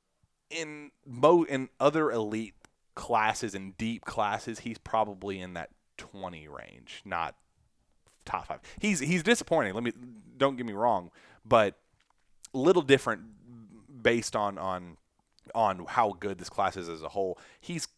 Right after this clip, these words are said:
the, the disappointing you know, play is not that much of a surprise to me. Um, but that's not to say that, that we need to see a change very fast out of him. He is, he has been,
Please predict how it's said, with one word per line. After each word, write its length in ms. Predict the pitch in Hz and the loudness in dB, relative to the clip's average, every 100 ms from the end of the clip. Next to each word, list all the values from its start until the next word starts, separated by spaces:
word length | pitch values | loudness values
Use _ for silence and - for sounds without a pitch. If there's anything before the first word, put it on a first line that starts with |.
| _ _ _ _ _ | _ _ _ _ _
the, 260 | - 147 127 | -14 -2 0
the 360 | 120 135 110 117 | 0 -2 -4 -2
disappointing 800 | 113 160 139 135 131 120 107 101 _ _ _ _ | 0 -2 -2 -8 -6 -6 -10 -14 _ _ _ _
you 100 | 107 | -10
know, 80 | 98 | -8
play 320 | - 110 101 | -4 -2 0
is 160 | 92 92 | -2 -6
not 320 | 101 98 95 - | -2 -2 -2 -6
that 200 | 95 92 | -2 -2
much 180 | 90 87 | -4 -8
of 100 | 90 | -10
a 40 | |
surprise 460 | 78 82 90 85 92 | -10 -8 -4 -4 -6
to 100 | - | -10
me. 220 | 95 95 - - - - - | -10 -10 -12 -20 -20 -20 -6
Um, 680 | 95 98 92 90 87 85 82 - | 0 2 2 0 -4 -10 -10 0
but 260 | 107 104 - | 2 0 -2
that's 360 | 104 120 - | 0 0 0
not 400 | 117 113 127 120 | -8 -2 0 0
to 100 | - | -2
say 380 | 101 110 101 92 | -2 0 0 0
that, 320 | 80 87 87 - _ | -2 -2 -4 -6 _
that 200 | 95 90 _ _ _ - | -6 -6 _ _ _ -14
we 200 | 90 90 | -10 -8
need 160 | 92 | -10
to 60 | 85 | -12
see 300 | - 90 82 | -12 -10 -10
a 120 | - 85 | -12 -14
change 380 | - 78 71 | -12 -14 -14
very 240 | 76 73 60 | -12 -12 -12
fast 360 | - - - - - | -14 -14 -16 -16 -8
out 140 | 90 | -6
of 60 | 82 | -6
him. 180 | 76 - | -12 -14
He 220 | - 101 | -10 -6
is, 180 | 92 80 | -6 -8
he 180 | - 107 | -8 -6
has 140 | 101 82 | -6 -6
been, 400 | 85 82 82 | -10 -10 -12